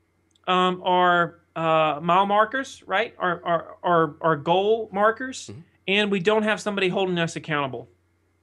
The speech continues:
Speaker 1: Dude, I, like, constantly have people holding me accountable.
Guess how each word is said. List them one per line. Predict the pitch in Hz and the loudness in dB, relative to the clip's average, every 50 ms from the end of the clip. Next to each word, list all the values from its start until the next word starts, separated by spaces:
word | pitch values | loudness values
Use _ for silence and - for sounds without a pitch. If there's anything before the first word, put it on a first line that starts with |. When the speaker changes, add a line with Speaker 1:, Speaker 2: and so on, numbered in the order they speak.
| _ _ _ _ _ _ _ _ _ | _ _ _ _ _ _ _ _ _
Speaker 1:
Dude, | 226 233 185 139 - - - - - _ _ _ _ _ _ _ _ _ _ _ _ _ _ _ _ | 2 2 2 2 -2 -6 -14 -18 -20 _ _ _ _ _ _ _ _ _ _ _ _ _ _ _ _
I, | - 196 247 277 269 | -2 0 0 2 2
like, | 247 226 220 208 - | 2 2 2 2 -2
constantly | - - 202 214 226 220 - 190 190 180 175 | -8 -6 -2 -2 -2 -2 -4 -8 -6 -6 -2
have | 180 170 170 | -2 -4 -4
people | - 190 180 175 165 | -6 -10 -10 -8 -8
holding | 147 175 180 170 165 160 | -6 -6 -4 -4 -4 -4
me | 156 147 | -4 -4
accountable. | 139 143 - 147 131 123 120 113 117 - | -6 -6 -8 -8 -8 -8 -10 -12 -16 -20